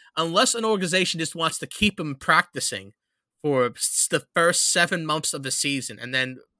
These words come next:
you know, kinda break the glass with him the last two months, and then he finally, you know, plays in the playoffs maybe,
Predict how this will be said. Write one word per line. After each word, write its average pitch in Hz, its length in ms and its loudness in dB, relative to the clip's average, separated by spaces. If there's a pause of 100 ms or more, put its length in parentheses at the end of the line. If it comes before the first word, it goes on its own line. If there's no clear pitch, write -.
(120)
you 147 100 -6
know, 131 140 0
kinda 143 440 -2 (180)
break 147 240 -2
the 143 80 -6
glass 135 380 0
with 127 140 -14
him 117 120 -20
the 113 60 -18
last 123 340 -4
two 156 160 -6
months, 131 340 -4 (280)
and 131 220 -2
then 147 180 2
he 156 120 -2
finally, 139 400 0
you 131 80 0
know, 117 240 -6 (140)
plays 151 320 0
in 147 40 -6
the 139 80 -2
playoffs 139 460 -2
maybe, 135 440 -4